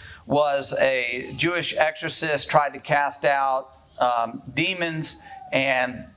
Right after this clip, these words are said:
the demons leaped upon the man, or the demon-possessed man leaped upon the exorcist and beat them and, and sent them away. But it goes on to talk about when people saw that,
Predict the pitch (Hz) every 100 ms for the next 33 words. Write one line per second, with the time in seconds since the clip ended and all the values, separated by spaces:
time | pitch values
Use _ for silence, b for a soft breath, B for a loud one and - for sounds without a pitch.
0 | - - _ 131 123 165 160 135 147 160
1 | 156 - - 131 151 139 131 139 143 143
2 | 135 127 123 123 143 135 127 127 143 143
3 | 139 127 120 123 127 123 127 123 120 127
4 | 131 127 113 127 113 - 113 104 139 135
5 | 127 117 113 107 113 117 107 - 123 120
6 | 110 110 120 123 117 110 B B B B
7 | - 143 147 147 175 170 175 180 170 160
8 | 147 135 135 135 135 135 127 113 175 175
9 | 123 - - 190 254 247 143 117 101 104